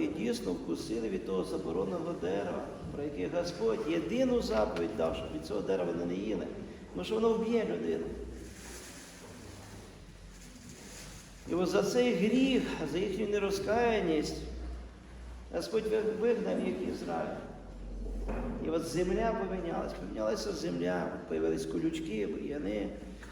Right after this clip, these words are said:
які ускладнюють життя людини, і людина в поті лиця повинна була заробляти собі на хліб, виживати, щоб тут виживати. Треба боротись із негодою,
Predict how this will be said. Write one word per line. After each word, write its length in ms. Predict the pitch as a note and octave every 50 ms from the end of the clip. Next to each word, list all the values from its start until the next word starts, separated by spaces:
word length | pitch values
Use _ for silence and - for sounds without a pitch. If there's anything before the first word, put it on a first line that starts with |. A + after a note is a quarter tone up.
| - -
які 200 | - - - G#3
ускладнюють 760 | G3+ F#3+ - E3+ F3+ G3+ G#3+ A3+ A3+ G#3+ - - G3+ G3+ F#3 - - - - - -
життя 300 | F#3 F3 - G#3+ G#3 G#3 F#3 F3+
людини, 520 | F3 E3+ F#3+ A3+ A#3 A3 G3+ F#3+ - - -
і 40 | -
людина 420 | - E2+ E2 F#2 F#2+ G2+ G2 F#2
в 60 | -
поті 380 | - - F#2 G2+ G#2 G2+ F#2+ F2+
лиця 380 | F2 F2+ F2 - - G2+ G2+ F#2 E2+
повинна 240 | F2 F2 F2 F2 E2+
була 280 | E2+ F2 F2+ F2+ F2
заробляти 580 | E2 E2 E2+ E2+ E2 E2+ F2 F#2 F#2+ F#2+ - -
собі 280 | - - - - - -
на 100 | - - - -
хліб, 180 | - D3+ - - - - - -
виживати, 580 | D#3+ D#3+ - F3+ F#3+ F3 F3 E3+ - - - F3+
щоб 160 | F3 - -
тут 120 | - - -
виживати. 560 | D3+ D#3 D3+ E3 F#3 F#3 - - - - - - - - - - - - - - -
Треба 400 | - F3 F3+ F3+ F3 E3 E3 F3
боротись 720 | F#3 G3+ G#3 G#3 A3+ A3 G3 - - - - - - - - - - - - - - - -
із 320 | E3+ D#3+ D#3+ D#3+ D#3+ D#3+ D#3+ - - - - - - - - - - - - - - - - - - - - - -
негодою, 920 | D3+ D3+ D3+ D3 D#3 F#3 A3 B3 B3 A#3+ A#3+ G#3 G3+ G3+ G3+ G3 F#3 F#3